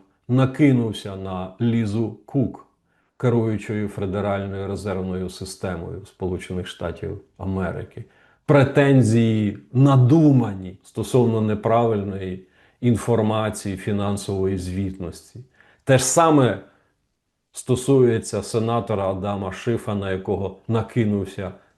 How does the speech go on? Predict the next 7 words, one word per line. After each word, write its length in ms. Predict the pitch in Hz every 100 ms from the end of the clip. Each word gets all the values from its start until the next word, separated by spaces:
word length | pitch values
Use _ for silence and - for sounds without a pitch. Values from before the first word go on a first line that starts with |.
| _
Трамп. 520 | - 104 101 90 92 -
Ну, 140 | 143 139
інша 300 | 131 131 107
справа, 460 | - 110 110 101
що 180 | 92 -
він 260 | 98 98 95 _ _
захищений 1080 | 92 101 101 - 135 120 - 95 87 87